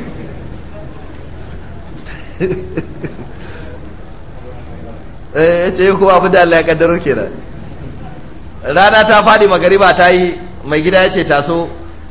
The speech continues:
ga ɗakin amarya ka can, sai ka shiga ka kwana kamin gobe a shirya ku, ku kama hanya." Ya je bakin kofar ɗaki ya tsaya. Ga amarya zaune, amma ta juyo masa baya, ta bayanta yake kallonta.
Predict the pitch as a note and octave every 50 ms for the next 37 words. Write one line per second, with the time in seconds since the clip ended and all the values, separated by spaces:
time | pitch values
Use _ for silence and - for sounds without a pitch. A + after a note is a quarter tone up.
0 | - - B2+ C#3+ D3+ D#3 F3+ F#3+ F#3+ G3+ F#3+ E3+ E3+ E3+ E3+ F3+ F3+ - E3+ -
1 | E3 D3+ C#3+ F3 F#3 F3+ E3+ D3 D3+ C#3+ C#3+ E3 D#3 D3+ - D#3+ D#3 D#3+ E3 E3
2 | D#3+ D3 D3+ E3+ F3 D#3+ E3 D#3 E3 D#3+ D3+ - E3 D#3 D3 C#3 D#3+ D#3 D3 C#3
3 | A2+ C#3+ C#3+ C#3 C3 B2 B2+ B2+ B2 F#2+ D#2 - - - - - - - - -
4 | - - - - - - - - - - - - - - - - A#2+ C3 D#3+ D#3+
5 | F3 F#3 F3+ F3 D#3+ - F3+ F3 E3 F3+ F3 E3+ E3 E3 E3 E3+ E3+ E3 - D#3
6 | D#3 D#3 D#3 D#3 D#3+ D3 C3 G#2 F2+ - - - - - - - - - - -
7 | - - - - - - - - - - - - - - - - - G#2+ A2 C#3
8 | C#3+ D#3 E3+ F#3 F3+ F3+ F#3+ F#3+ F#3 F#3 F3+ F3+ E3+ E3 E3 F3 F3+ F#3 F#3 F#3
9 | F3+ F3+ D3+ C#3+ D#3+ E3 D#3+ F#3 E3+ E3+ D#3 F3+ F3+ E3+ F3 F3 E3+ E3+ C#3 C#3
10 | C#3 C#3 C#3 C#3 D#3 E3 E3+ E3+ E3 E3+ D#3+ D#3+ D3 C#3 D#3 C#3+ C#3+ C3 B2+ C#3
11 | C3 B2 A#2+ G2